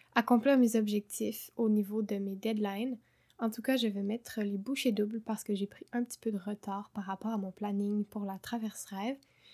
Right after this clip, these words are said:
mais ça devrait bien aller. Aujourd'hui, euh, je vous fais un épisode que j'ai déjà enregistré une fois, mais pour lequel j'étais pas satisfaite. En fait, euh, quand je,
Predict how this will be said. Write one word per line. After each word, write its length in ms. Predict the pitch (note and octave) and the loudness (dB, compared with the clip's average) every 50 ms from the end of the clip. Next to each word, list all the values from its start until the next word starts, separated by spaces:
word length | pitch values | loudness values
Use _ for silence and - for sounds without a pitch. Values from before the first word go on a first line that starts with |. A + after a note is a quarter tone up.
| - _ _ - A#3 | -20 _ _ 2 4
mais 100 | B3+ C4+ | 4 4
ça 140 | C4+ C4 | 4 4
devrait 240 | G#3 G3+ G3 G3 G#3 | 2 2 0 -2 -2
bien 180 | G#3 A3+ B3+ A#3+ | 0 2 4 4
aller. 320 | G#3+ F#3+ F#3 F#3 G#3 A3 _ _ _ _ _ _ - | 2 2 0 -4 -8 -10 _ _ _ _ _ _ 2
Aujourd'hui, 640 | C4+ C4+ B3+ C4 B3 A3 - - A#3+ A#3+ B3 C4 - _ _ _ _ _ _ _ - | 2 4 4 4 2 2 0 -2 0 0 0 0 -2 _ _ _ _ _ _ _ -2
euh, 520 | G#3+ G#3 G#3 G3 G3+ G3 F#3+ F#3+ G#3 G#3 G#3 | -2 0 0 0 -2 -2 -4 -4 -4 -4 -4
je 160 | G#3+ A3 A#3+ | -4 -4 -4
vous 60 | A3 | -4
fais 160 | - C4+ C#4+ | -2 0 2
un 60 | C#4+ | 4
épisode 580 | B3+ A3 A3 - - G#3 F#3+ G#3 G#3+ A3+ A3 - | 4 2 2 -2 -6 -6 -4 -2 -2 -4 -4 -6
que 160 | - - G#3 | -6 -8 -6
j'ai 120 | G3 G3+ G3 | -4 -4 -4
déjà 300 | - G3+ G3+ A#3 B3+ A#3+ | -4 -4 -2 -2 -2 -2
enregistré 720 | G3+ F#3 F#3 G3+ G3 F#3+ G3+ G3 - - - - A3+ A#3+ - | -2 -4 -4 -6 -6 -6 -6 -8 -8 -8 -8 -6 -6 -4 0
une 160 | A3+ G#3 G3+ | 0 0 0
fois, 480 | - - - - - G3+ G3 G3+ A#3 B3 _ _ _ _ _ _ _ _ _ _ _ - | 0 -4 -10 -8 -6 -4 -4 -4 -6 -8 _ _ _ _ _ _ _ _ _ _ _ 0
mais 180 | G#3+ G#3+ A3 | 2 2 2
pour 160 | A3 - A3+ | 2 0 0
lequel 280 | G#3 G3 G3 - A#3+ B3 | 0 0 -2 -2 -2 0
j'étais 240 | A#3+ A3 A3 G3+ F#3+ | 0 0 -2 -2 -4
pas 180 | - - B3 | -4 -4 -4
satisfaite. 840 | B3+ - B3+ A3+ A#3 - - - - - - G3 G3+ - - - - _ _ _ _ _ _ _ _ _ _ | -2 -2 -4 -4 -4 -6 -8 -8 -8 -8 -10 -10 -12 -12 -16 -20 -20 _ _ _ _ _ _ _ _ _ _
En 100 | - G#3+ | -4 -4
fait, 360 | G#3 - A#3+ A#3+ A#3+ - - - | -2 0 -2 -2 -2 -2 -2 0
euh, 280 | G#3+ G#3 G3+ G3+ G3+ - | 0 0 0 -2 -4 -4
quand 260 | - - A3+ A#3 A#3+ A#3 | -4 -2 -2 0 0 0
je, 420 | G#3 G3 G#3 G#3 G#3 G3+ G3 G3 | 0 0 0 0 0 0 -2 -4